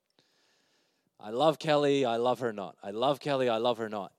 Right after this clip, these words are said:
He, his love is steadfast toward you. He doesn't check in, check out. Remain in that, 'cause he's not changing the way that he feels about you.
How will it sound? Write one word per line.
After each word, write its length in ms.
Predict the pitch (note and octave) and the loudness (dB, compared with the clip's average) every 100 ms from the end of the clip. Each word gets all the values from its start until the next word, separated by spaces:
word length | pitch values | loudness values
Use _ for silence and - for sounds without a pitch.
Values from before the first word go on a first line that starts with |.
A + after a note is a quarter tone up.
| _ | _
He, 480 | _ C#3 D3+ C#3+ - | _ -4 -2 -2 -6
his 500 | - D3+ C3+ - - | -10 -6 -4 -4 -6
love 380 | A#2 B2+ D#3 D3 | -6 0 2 2
is 100 | C3 | 0
steadfast 680 | - - C#3+ - B2 G#2+ - | -4 -2 -2 -2 -4 -6 -8
toward 320 | G2+ F#2+ - | -12 -12 -16
you. 80 | - _ _ _ _ _ _ _ _ _ _ _ G#2 | -20 _ _ _ _ _ _ _ _ _ _ _ -4
He 20 | |
doesn't 220 | C3 C3 | -4 -2
check 240 | - D#3+ D3+ | -2 -2 -2
in, 160 | C3 | -6
check 220 | - D3 | -6 -2
out. 200 | B2+ G#2 - A2 | -2 -2 -8 -10
Remain 420 | A2+ C3 D3+ C#3 | -8 -2 0 0
in 120 | B2 | -2
that, 260 | B2+ G2 - _ _ _ _ _ _ _ - | -4 -6 -16 _ _ _ _ _ _ _ -12
'cause 120 | B2 | -6
he's 200 | C3+ C#3+ | -4 -2
not 140 | C#3+ C3+ | -2 -2
changing 320 | D3 C3+ C3 | -4 -4 -4
the 80 | A#2+ | -2
way 140 | A#2+ | -2
that 120 | A2 | -2
he 60 | G#2+ | -8
feels 260 | - A#2+ | -6 -6
about 220 | G#2 G2 | -4 -8
you. 140 | E2 | -10